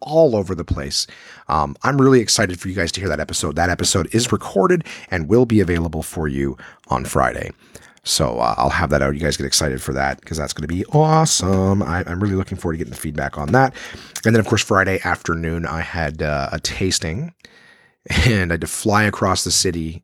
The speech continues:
uh, in order to do it. So I basically, I woke up, I drove Uber for hours, went and got Matt. We did a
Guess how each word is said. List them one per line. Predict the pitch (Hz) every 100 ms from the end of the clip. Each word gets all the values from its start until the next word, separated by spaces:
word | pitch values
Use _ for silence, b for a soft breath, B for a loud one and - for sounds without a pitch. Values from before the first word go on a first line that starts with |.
| _
uh, | 80 73
in | 85
order | 78
to | 76
do | 90
it. | -
So | 82
I |
basically, | 90 92 87 85
I |
woke | 101 127 113
up, | 113
I | 95
drove | 92 95
Uber | 95 95
for | 92 92
hours, | 87 92 87 B B B -
went | 95
and | 95
got | 98 78
Matt. | 95 92 -
We |
did | 90 80
a | 80 73